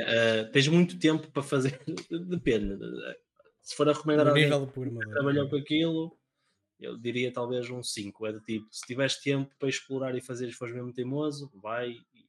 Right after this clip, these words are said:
Speaker 1: e faz. Eh, caso contrário, limita-te a projetos, eh, pet projects para te habi-, para se habituar. Lá está, é
Speaker 2: Uhum.
Speaker 1: uma questão de habituação. Agora já sei muitos dos, eh, da,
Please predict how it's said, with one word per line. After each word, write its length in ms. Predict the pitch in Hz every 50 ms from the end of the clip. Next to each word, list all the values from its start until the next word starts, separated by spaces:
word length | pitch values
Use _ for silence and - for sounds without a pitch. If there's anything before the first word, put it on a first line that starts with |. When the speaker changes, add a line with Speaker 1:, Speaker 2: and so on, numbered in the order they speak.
| _ _
Speaker 1:
e 60 | 104
faz. 460 | 101 _ - 95 80 - - - _ _ _ _ _ _ _ _ _ _ _ _ _ - - _ _ _ _ _ -
Eh, 240 | - 107 104 101 104
caso 240 | - - 120 117 -
contrário, 420 | 131 120 - 123 123 127 131 135 135 _ _ _ _ 190 185 - - - - _ _ - 127 _ _ 208
limita-te 560 | 123 117 117 120 120 123 120 123 123 120 120
a 60 | 113
projetos, 680 | - 120 113 113 120 117 113 117 - - - - - - - _ _ _ -
eh, 600 | 113 113 113 110 110 107 107 107 107 107 107 107 92 92 _ _
pet 180 | - 117 113 -
projects 560 | - - 120 117 110 - 127 123 135 - - -
para 140 | - 113
te 100 | - -
habi-, 200 | 120 117 113 113 _ -
para 80 | -
se 100 | - - 127
habituar. 460 | 123 123 - 117 107 98 98 - - - _ _ _ _ _ _ _ _ _ - _ -
Lá 100 | 147 147
está, 160 | 139 - 120
é 100 | 127 143
Speaker 2:
Uhum. 80 | 160 180
Speaker 1:
uma 100 | 214 202
questão 240 | 196 - - 190 175
de 60 | 165
habituação. 560 | 151 147 139 139 120 110 - - 98 104 -
Agora 260 | - 127 156 175 180 175
já 140 | 165 175
sei 640 | 165 - - 156 156 156 156 156 151 147 147 139 135 _ _ _ _ _ _ _ _ _ _ _ -
muitos 400 | 143 143 147 151 147 147 143 135
dos, 560 | 131 139 135 127 123 - - - - - - - - _ _ _ _ _ 294 - - _ _ _ _ _ _
eh, 400 | - 131 120 113 113 113 110 110
da, 420 | 113 - 117 113 110 110 110 110